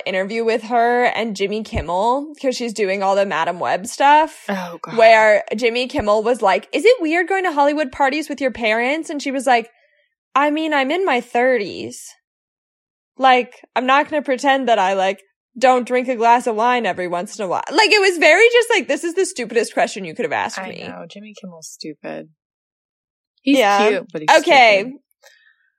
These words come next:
Speaker 1: Let's talk about stupid shit in this book, the funny parts, before we talk about abuse for an hour.
Speaker 2: <laughs>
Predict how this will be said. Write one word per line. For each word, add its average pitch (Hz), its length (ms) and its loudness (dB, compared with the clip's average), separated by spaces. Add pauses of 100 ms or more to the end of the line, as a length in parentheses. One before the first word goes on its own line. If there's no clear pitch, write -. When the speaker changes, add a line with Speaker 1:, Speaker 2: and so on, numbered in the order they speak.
(260)
Speaker 1:
Let's 302 340 4
talk 554 220 4
about 554 320 2
stupid 285 500 -6
shit - 260 0
in 214 160 -4
this 202 240 -6
book, 196 340 4 (120)
the 226 120 6
funny 247 340 2
parts, 185 440 -2
before 269 400 2
we 277 400 0
talk 294 260 4
about 233 260 4
abuse 220 300 -4
for 196 140 -4
an 147 80 -6
hour. 104 320 -6
Speaker 2:
<laughs> - 220 -2